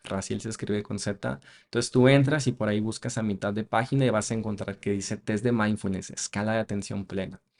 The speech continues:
Entonces esta te puede dar, eh, una pista de más o menos cómo están tus niveles de mindfulness. A ver, tampoco es un test así que sea como súper, eh,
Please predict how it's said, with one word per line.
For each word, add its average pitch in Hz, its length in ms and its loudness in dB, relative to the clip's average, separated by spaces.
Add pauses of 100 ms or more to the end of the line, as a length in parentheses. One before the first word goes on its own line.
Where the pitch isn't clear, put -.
(300)
Entonces 147 300 2
esta 190 160 0
te 185 120 0
puede 143 240 6
dar, 139 280 8 (440)
eh, - 920 -8 (680)
una 139 320 8
pista 117 540 2
de 110 60 0
más 110 240 0
o 117 40 0
menos 117 240 -2
cómo 110 180 -2
están 107 240 -4
tus 117 140 -4
niveles 104 320 0
de 104 80 0
mindfulness. 117 520 0
A 104 80 -4
ver, 110 140 2
tampoco 110 380 0
es 127 120 0
un 131 160 4
test 120 240 -2
así 120 260 -8
que 113 120 -12
sea 107 260 -4
como 117 300 -2
súper, 95 640 -2 (680)
eh, 50 460 -4